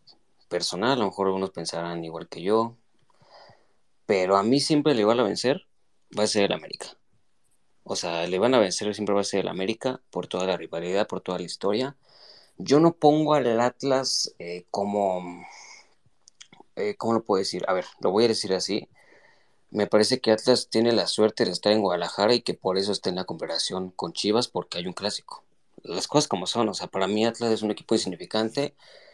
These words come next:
Yo le dedico tweets al Atlas, yo no, o sea, y Atlas para mí no es nada, ¿no? Y no importa si están escuchando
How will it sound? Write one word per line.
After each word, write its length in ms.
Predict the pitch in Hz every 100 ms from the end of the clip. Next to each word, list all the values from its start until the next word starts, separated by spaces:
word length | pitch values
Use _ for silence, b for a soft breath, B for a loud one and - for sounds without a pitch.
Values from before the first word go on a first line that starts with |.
| b b
Yo 180 | 117 117
le 120 | 107
dedico 360 | 95 95 - 113
tweets 280 | - 98 92
al 120 | 90
Atlas, 460 | 107 - 110 110
yo 140 | 98 104
no, 380 | 101 101 101 - _ _ _ _ _ _ _
o 140 | - -
sea, 180 | 110 98
y 220 | 98 - - _ - _ _
Atlas 320 | - 101 107 107
para 180 | 98
mí 120 | 90 98
no 100 | 101
es 80 | 101
nada, 240 | 98 - - _ -
¿no? 340 | 110 98 117 -
Y 360 | 107 104 98 85
no 120 | 120
importa 560 | 151 - 123 - 117 92
si 220 | - -
están 200 | - 113
escuchando 840 | 120 98 - 107 110 104 90 85